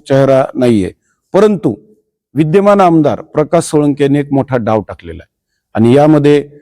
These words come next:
ते एक मोठा भाजपाचा चेहरा, प्रतिष्ठित असलेला एक चेहरा बालासाहेब जाधव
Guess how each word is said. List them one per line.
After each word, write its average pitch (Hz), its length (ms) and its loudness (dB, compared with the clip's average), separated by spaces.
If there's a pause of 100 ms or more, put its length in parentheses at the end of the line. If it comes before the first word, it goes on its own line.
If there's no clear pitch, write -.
(300)
ते 147 160 2
एक 147 160 -4
मोठा 139 580 0 (260)
भाजपाचा 139 580 -2
चेहरा, 131 460 0 (320)
प्रतिष्ठित 123 560 -4 (140)
असलेला 120 380 0
एक 113 200 -2
चेहरा 110 300 0 (360)
बालासाहेब 120 480 0
जाधव 123 300 0